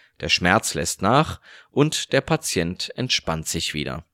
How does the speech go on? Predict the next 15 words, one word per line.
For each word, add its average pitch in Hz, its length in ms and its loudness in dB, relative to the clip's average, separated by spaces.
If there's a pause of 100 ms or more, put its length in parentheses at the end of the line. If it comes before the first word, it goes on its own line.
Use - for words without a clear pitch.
(1000)
Wichtig 107 440 4
ist, - 560 -4
nach 90 220 0
einem 95 300 4
Angina 127 360 4
pectoris 117 580 2
Anfall 113 480 2
muss 117 260 0
der 90 100 2
Patient 104 600 0
zur - 320 -4
Abklärung 107 680 2
in 135 200 -2
ärztliche 95 560 -2
Behandlung. 104 680 0